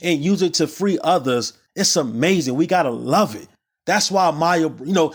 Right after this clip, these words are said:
it just like, man, Maya Moore is just, it's,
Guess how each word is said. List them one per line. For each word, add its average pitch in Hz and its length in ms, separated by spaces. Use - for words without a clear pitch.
it 185 140
just - 280
like, 135 200
man, 175 380
Maya 190 340
Moore 180 280
is 143 140
just, - 360
it's, - 220